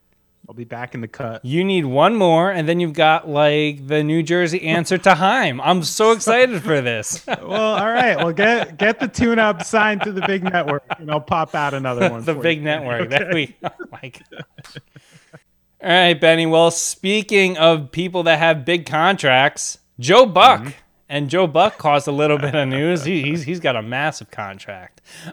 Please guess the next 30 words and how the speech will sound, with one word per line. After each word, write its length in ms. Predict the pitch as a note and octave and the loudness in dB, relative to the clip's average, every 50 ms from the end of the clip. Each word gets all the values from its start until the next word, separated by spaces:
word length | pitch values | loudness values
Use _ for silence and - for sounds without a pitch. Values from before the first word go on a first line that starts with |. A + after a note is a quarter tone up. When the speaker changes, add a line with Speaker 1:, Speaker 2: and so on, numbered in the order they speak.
| - _ | -20 _
Speaker 2:
Joe 200 | - F#3+ A3 G#3 | 0 0 2 2
Buck 260 | F3 F#3+ G#3 G#3 G#3+ | 4 4 2 2 0
this 220 | A3 G#3 - - | -2 -6 -6 -4
week 240 | D#3 F3+ G#3 G#3+ - | -4 -4 -4 -4 -2
was 160 | F#3 D#3+ C#3+ | -2 2 4
on 220 | E3 E3+ E3 E3 E3 | 4 6 6 4 4
the 80 | E3 | 0
Smartless 600 | D#3 - - - D3+ C#3+ C#3+ F3 G3 F#3+ E3+ D3+ - | -2 -2 -4 -4 -2 0 0 -2 -2 -2 -6 -8 -6
podcast, 720 | _ C#3 C3 B2+ C3 C3 - - D3 D#3 D#3+ F3+ G3 - | _ -2 0 0 0 -2 -2 -2 -2 0 0 0 0 -2
and 140 | D3+ C3 A#2+ | -6 -10 -10
that 320 | A2+ A2+ A2+ A2+ A2+ _ | -10 -10 -12 -12 -14 _
features 400 | - A#2 A2+ G#2+ - - G#2+ G#2 | -14 -12 -12 -12 -14 -16 -16 -16
that 160 | G2+ G#2 G2 F#2 | -14 -14 -14 -14
Jason 320 | - G2 F#2 - - F#2 | -16 -16 -16 -16 -18 -8
Bateman, 480 | - - F3+ G#3 F#3+ G3 F#3+ F#3+ F3+ C#3 | -2 2 2 2 2 0 -2 -2 -2 -2
Will 140 | A#2+ A2+ | -4 -4
Arnett, 420 | A2 G#2+ G#2+ A#2 D3+ F3+ G3 - - | -6 -8 -6 -4 -4 -4 -4 -4 -6
Sean 240 | - - C3+ B2+ A#2+ | -8 -8 -6 -6 -4
Hayes, 320 | A#2+ E3 F#3+ F#3 F3+ D3+ | -4 -2 -2 -2 -2 -4
all 180 | C#3+ F3 G#3 G#3+ | -4 -4 -4 -4
people 460 | - - F3+ F3 E3 F3+ E3+ D#3+ D3+ | -4 -6 -8 -6 -4 -2 -2 -2 -2
you 160 | D3 D3+ C#3+ | -2 -4 -4
love 260 | C3 B2+ B2+ B2+ C3 | -2 -2 -2 -2 -2
or, 140 | E3 D#3 D3 | -2 -4 -4
you 140 | D3+ D#3 D3+ | -4 -4 -4
know, 100 | C#3+ C#3 | -4 -2
Speaker 1:
Fun, 80 | B2+ A#2+ | -2 0
Speaker 2:
probably 260 | F#3 F#3+ E3 B2+ A2 | 0 0 0 -2 -6
hate. 140 | - - A#2 | -8 -10 -10
Speaker 1:
fun. 200 | A2 A2 D3+ | -10 -10 -12